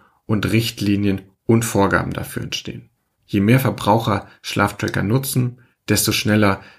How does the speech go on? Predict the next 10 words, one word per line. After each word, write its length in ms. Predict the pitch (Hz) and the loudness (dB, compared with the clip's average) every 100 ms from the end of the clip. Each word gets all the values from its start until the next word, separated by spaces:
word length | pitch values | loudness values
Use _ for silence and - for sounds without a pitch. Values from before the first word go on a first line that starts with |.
| _ | _
werden 260 | 107 113 107 | 2 2 2
sich 200 | - 92 | -2 0
alle 160 | 104 | 0
Beteiligten 720 | 95 - - 98 92 - 95 - _ - | 0 -6 -4 -2 -2 -4 -10 -12 _ -8
hoffentlich 440 | 107 - 101 - | -6 -2 -4 -4
bemühen, 580 | 101 98 113 113 110 - _ _ | -4 2 4 4 2 -8 _ _
gewisse 340 | 101 101 - - | -2 0 0 0
Standards 680 | - 92 92 90 87 - | 0 0 2 0 -2 -6
zu 160 | - 104 | -4 -2
gewährleisten. 720 | 104 98 90 - - - - | 0 0 0 -4 -10 -14 -18